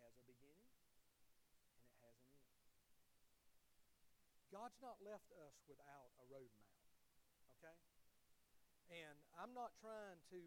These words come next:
uh, to predict when the Lord is going to return and the rapture of the church, but I'll tell you, I'll, I'll tell you it's gonna be between these two points right here. It's gonna be between the ending of the Laodicean age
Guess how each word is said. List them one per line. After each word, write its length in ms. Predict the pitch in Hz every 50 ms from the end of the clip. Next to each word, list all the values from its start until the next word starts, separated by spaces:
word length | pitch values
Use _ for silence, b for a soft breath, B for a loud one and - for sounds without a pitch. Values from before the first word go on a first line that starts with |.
| 160 151
uh, 220 | 143 139 131 127 - - - - - - - - - - - - - - 156 - - 185
to 20 | 170
predict 480 | - 165 156 143 170 214 208 202 - - - 190
when 100 | 185 175 170
the 80 | 160
Lord 320 | 160 175 190 185 180 170 156 147 - -
is 80 | 156 143 135
going 160 | 170 175 175
to 100 | 165 151
return 460 | 135 139 131 - 202 190 185 185 180 175
and 140 | 156 135 131
the 100 | 127 131
rapture 320 | 156 180 180 - - -
of 80 | 170 151
the 80 | 139 - -
church, 240 | 190 190 185 170 - -
but 140 | - 156 156
I'll 160 | 170 180 175
tell 160 | - 214 202 190
you, 160 | 175 170 160 160
I'll, 160 | 180 196 190 - -
I'll 140 | - 196 -
tell 80 | - 214
you 80 | 196 185
it's 100 | 151 147
gonna 220 | 185 180 170 165
be 80 | 175 170
between 320 | 143 - - 180 170 160
these 160 | 151 147 -
two 100 | - 151 131
points 240 | - 165 165 135 -
right 160 | 143 135 123
here. 160 | 143 226 330 - - - - - - - - - B B B B B B
It's 160 | 214 240 -
gonna 240 | - 262 240 226 202
be 260 | 220 226 220 208 202 190 - 180
between 320 | 180 - - 240 233 220
the 160 | 196 180 180 190
ending 420 | 214 247 269 269 254 254 240 233 226
of 160 | 226 208 196
the 20 | 202
Laodicean 680 | 208 226 226 226 220 214 202 - - 240 226 214 202 202 220 262 294
age 160 | 254 - -